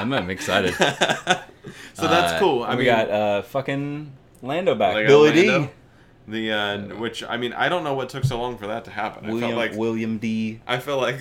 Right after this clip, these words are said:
Speaker 2: they had
Speaker 1: He probably, they just wanted to make sure that he was gonna be able to walk.
Speaker 2: <laughs> They were, 'cause they had, like, they,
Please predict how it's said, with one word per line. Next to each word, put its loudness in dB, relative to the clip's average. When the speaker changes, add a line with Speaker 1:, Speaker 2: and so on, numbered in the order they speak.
Speaker 2:
they 2
had -6
Speaker 1:
He 0
probably, 2
they -2
just -8
wanted -2
to -2
make -2
sure -4
that -2
he -4
was -8
gonna -6
be -4
able -4
to -4
walk. -6
Speaker 2:
<laughs> -20
They -4
were, -6
'cause -6
they 2
had, -2
like, -6
they, -6